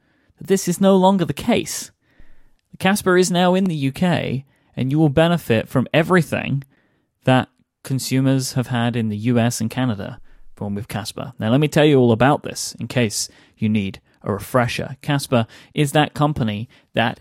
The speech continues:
is focused on sleep, that has created the one perfect mattress that it sells directly to consumers. They eliminate commission-driven inflated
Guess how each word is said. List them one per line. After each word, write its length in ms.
is 280
focused 640
on 160
sleep, 380
that 160
has 120
created 440
the 140
one 300
perfect 380
mattress 440
that 120
it 80
sells 320
directly 640
to 240
consumers. 760
They 100
eliminate 560
commission-driven 800
inflated 720